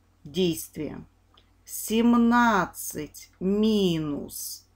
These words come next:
три равно, считаем, и проверяем.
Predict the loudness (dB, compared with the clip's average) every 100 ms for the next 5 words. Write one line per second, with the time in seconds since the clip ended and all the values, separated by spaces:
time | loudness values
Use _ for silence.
0 | _ 0 2 0 -4 -6 -2 0 0 0
1 | _ _ _ _ _ _ 0 2 2 -2
2 | -10 -10 -8 -2 2 2 2 -2 _ _
3 | _ _ -18 -8 -4 0 2 2 -2 -8
4 | _ _ _ _ _ _ _ _ _ _
5 | _ _ _ _ _ _ _ _ _ _
6 | _ _ _ _ _ _ _ _ _ _
7 | 2 2 0 0 4 4 4 2 4 4
8 | 2 0 -6 -8